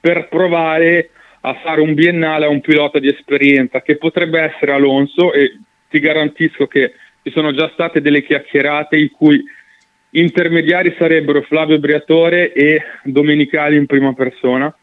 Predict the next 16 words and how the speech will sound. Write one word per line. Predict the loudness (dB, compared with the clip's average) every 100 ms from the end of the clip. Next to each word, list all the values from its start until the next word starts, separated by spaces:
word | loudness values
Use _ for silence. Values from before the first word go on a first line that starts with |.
| _ -6
per | -4 -4
provare | -2 -2 -2 -4
a |
portare | -4 -6 -4 -2
Alonso | -4 -6 -6 -6
in |
Mercedes, | -6 -8 -4 0 0 -2 -4 _ _ _ _ _ _
ma | -6 -4 -2 -2
la | -2
Mercedes | -2 -2 0 0 0 -4 -8
sarebbe | -4 0 0 0 0 0
più | 0 0 0
propensa | 0 -2 0 0 0 -2 -2 -2 -6 _ _ _ _ _ -4
per | 0
il | 2 2
tedesco, | 2 2 0 0 -2 0 0